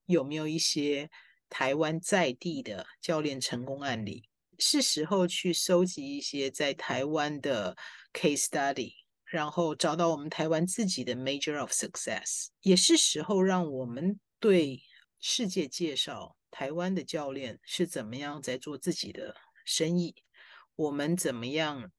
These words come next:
让我们的这个教练的美好去改变这个企业或改变他自己的生活。我认为要让自己被看见，不是只是得到多少利益吧，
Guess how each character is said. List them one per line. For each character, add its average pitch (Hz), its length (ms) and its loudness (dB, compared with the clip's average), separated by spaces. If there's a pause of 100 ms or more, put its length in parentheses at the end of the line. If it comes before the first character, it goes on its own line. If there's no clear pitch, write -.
(160)
让 180 260 4
我 127 140 2
们 131 200 -4
的 151 400 2
这 135 200 -8
个 117 380 -8
教 170 280 0
练 156 160 -2
的 143 100 -6
美 131 300 -6
好 107 380 -6
去 135 300 -6
改 107 260 -2
变 202 300 0 (200)
这 160 200 -2
个 110 380 -10
企 - 340 -4
业 151 220 2
或 151 220 -8
改 107 220 -4
变 165 180 -2
他 143 140 -6
自 - 160 -12
己 - 100 -12
的 - 120 -12
生 156 300 -2
活。 - 320 -12 (540)
我 170 160 6
认 254 180 8
为 175 360 8
要 202 280 6
让 180 380 4
自 - 180 -6
己 147 140 -6
被 160 200 -2
看 156 340 -6
见， 139 280 -6
不 151 120 -6
是 175 160 0
只 - 180 -8
是 151 460 -2 (1120)
得 151 180 4
到 180 180 8
多 165 200 4
少 123 220 -2
利 147 140 -4
益 127 280 -12
吧， - 100 -16